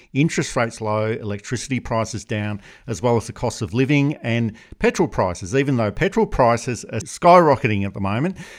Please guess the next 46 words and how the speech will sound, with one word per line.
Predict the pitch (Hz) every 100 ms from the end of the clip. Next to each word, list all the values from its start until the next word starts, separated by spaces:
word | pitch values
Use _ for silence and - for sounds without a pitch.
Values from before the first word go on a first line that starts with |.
| - -
and | 135 -
they're | 135
the | 127
highest | 127 - 165 170 -
that | 131
they've | 120 113
ever | 107 101
been | 110 104 113 -
in | 113 117
Australian | 113 113 - 107 98 101
history. | 214 - 120
And | 139 147 - -
this | - - 185 -
really | 175 143
is | 127
a | 104
dangerous | 117 113 98 95
area | 113 117 117
for | 110 107
Morrison. | 101 95 - 127
He's | 135
known | 196 196
for | 175 120
his | 101
outright | 104 110 107 110
lies, | 120 110 98
and | 113
he |
can | - 127
get | 139
away | 98 101 98
with | 98 110
it | 104
in | 110 107
most | 107 104 113
other | 110 117
areas. | - 104 95 101
But | 127 131
if | 160
he | 233
makes | 247 226 -
all | 151
of | 147 123
these | 123 113
outrageous | 107 - 110 170 202 180
promises, | - 120 127 - 139 123